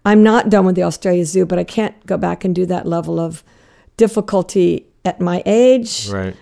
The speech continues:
Speaker 1: I just turned sixty-eight. I was the oldest person that ever had as a volunteer
Speaker 2: <laughs>
Speaker 1: at sixty-seven. Um,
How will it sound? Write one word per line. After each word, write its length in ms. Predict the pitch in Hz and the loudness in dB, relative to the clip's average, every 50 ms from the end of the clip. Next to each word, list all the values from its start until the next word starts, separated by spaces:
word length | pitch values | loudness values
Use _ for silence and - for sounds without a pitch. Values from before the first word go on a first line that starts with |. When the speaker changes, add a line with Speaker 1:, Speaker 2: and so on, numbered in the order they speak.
| _ - | _ -10
Speaker 1:
I 80 | - 175 | -10 -10
just 260 | 165 - 175 - - | -8 -8 -12 -12 -12
turned 220 | - - 185 180 - | -8 -4 -4 -4 -4
sixty-eight. 580 | - - - - - - 190 190 185 190 185 | -6 -8 -10 -12 -8 -2 0 2 2 2 2
I 60 | 180 | 0
was 160 | 180 185 170 - | 0 -2 -2 -4
the 80 | - | -2
oldest 340 | - 202 196 220 214 214 - | 0 0 0 0 -2 -4 -4
person 360 | - 196 185 - - 185 180 | -6 -6 -6 -6 -4 -4 -4
that 100 | 175 - | -2 -2
ever 160 | 170 175 180 | -2 -4 -4
had 140 | 165 185 185 | -2 -4 -4
as 100 | 170 - | -4 -6
a 60 | 180 | -6
volunteer 640 | 170 180 185 185 202 214 - - 202 185 185 208 254 - - - 208 - | -6 -2 0 0 0 0 0 0 0 2 2 2 0 -2 -6 -10 -14 -14
Speaker 2:
<laughs> 180 | - _ _ - | -14 _ _ -6
Speaker 1:
at 160 | 175 - - | -6 -6 -6
sixty-seven. 920 | - - 180 - - - 202 190 - - 208 180 160 185 185 190 208 220 - - - - - - _ _ _ _ _ _ - | -8 -10 -10 -10 -10 -8 -8 -8 -4 -2 0 0 0 2 2 2 2 0 -2 -8 -20 -20 -20 -20 _ _ _ _ _ _ -2
Um, 400 | 180 180 175 170 175 175 - | 0 0 2 2 2 0 0